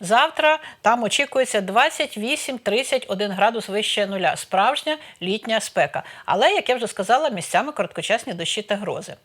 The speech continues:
У північній частині України, на Житомирщині, на Київщині, е, у Сумській області, у Чернігівській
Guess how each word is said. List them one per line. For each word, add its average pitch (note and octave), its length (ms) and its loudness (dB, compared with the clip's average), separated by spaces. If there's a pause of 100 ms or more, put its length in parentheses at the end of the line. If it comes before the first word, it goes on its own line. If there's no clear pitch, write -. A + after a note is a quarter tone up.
(380)
У E4 80 0
північній E4+ 440 0
частині D4 380 0
України, C#4 540 -2
на F3 120 -2
Житомирщині, A3+ 800 0
на D3 120 -6
Київщині, B3 760 2 (480)
е, F3+ 260 0
у F#3+ 120 -4
Сумській A3+ 440 0
області, A#3+ 460 0
у - 20 0
Чернігівській A#3+ 760 -4